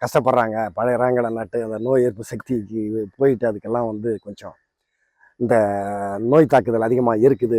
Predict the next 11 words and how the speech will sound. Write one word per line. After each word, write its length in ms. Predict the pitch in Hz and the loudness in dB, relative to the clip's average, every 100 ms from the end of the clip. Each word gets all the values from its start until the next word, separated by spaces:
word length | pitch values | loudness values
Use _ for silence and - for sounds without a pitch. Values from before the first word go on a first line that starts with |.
| 107 | -2
அப்படின்னு 280 | 98 110 - | -4 -8 -8
சொல்லிட்டு 220 | 113 107 | -14 -14
சொல்றாங்க. 360 | 98 110 107 113 | -8 -6 -4 -6
இதுக்கு 320 | - 151 147 | -4 -2 0
வந்து 220 | 151 165 190 | 2 4 4
நோய் 320 | 156 226 - | 6 6 6
தாக்குதல்ன்றது 520 | 180 151 139 143 170 | 4 4 0 0 0
ரொம்ப 140 | 143 156 | 2 2
கம்மியா 280 | 135 143 131 | 2 4 2
இருக்கு. 200 | 101 - | 0 -16
அதாவது 280 | - 113 | -8 -4